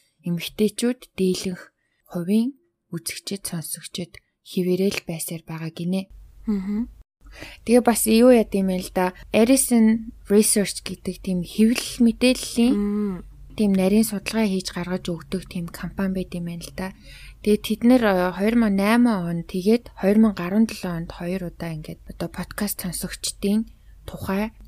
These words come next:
Speaker 1: судалгаа явуулахад ер нь подкаст сонсдог хүмүүс дийлэн хувь нь эрэгтэй хүмүүс байдаг гэдгийг нотлсон байлээ.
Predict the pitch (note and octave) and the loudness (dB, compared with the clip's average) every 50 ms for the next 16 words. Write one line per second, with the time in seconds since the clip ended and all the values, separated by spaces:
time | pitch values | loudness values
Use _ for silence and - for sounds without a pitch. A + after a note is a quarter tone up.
0 | - - - - - - - - - A3 A3 G#3+ G3 F#3 F3 E3+ F3 E3 - - | -16 -12 -12 -10 -10 -8 -10 -8 -2 2 2 2 2 2 0 -4 -4 -6 -6 -4
1 | - C4 C#4+ - - - - G3+ G#3 A3+ A#3+ A#3 - F#3 - - - G#3+ G#3+ - | -2 -2 -2 -2 -4 -2 2 2 6 6 6 6 4 0 -8 -4 -4 -4 -4 -4
2 | - F#3+ F3 E3 - - F#3+ - - F#3 F3 F#3+ A3 C4 - - - - - G#3 | -6 -8 -8 -10 -8 -10 -10 -8 -6 -4 -2 -2 -2 -2 -4 -6 -14 -6 0 0
3 | G#3+ G#3+ - B3+ B3 A#3 - G#3 F3+ F3+ G#3 A3 A#3+ - - _ _ - - - | 0 4 4 4 4 4 2 0 0 2 0 0 -2 -4 -10 _ _ -20 -16 -12
4 | - - - - - C#4+ C4 G#3+ F3+ F3 F3+ - - - - _ _ - _ - | -12 -10 -6 4 6 8 8 8 6 0 -2 -4 -8 -12 -14 _ _ -20 _ -20
5 | - _ - F#3 F#3 F3+ - E3+ - E3 E3 - - - E3+ E3+ F3+ - _ _ | -20 _ -6 -6 -6 -6 -6 -10 -8 -8 -12 -12 -10 -10 -8 -10 -10 -12 _ _
6 | - - E3+ D#3 - - - - - F3 E3+ E3+ E3+ - - G#3 A3 | -20 -18 -18 -16 -14 -12 -10 -8 -6 -4 -4 -4 -6 -6 -4 -6 -6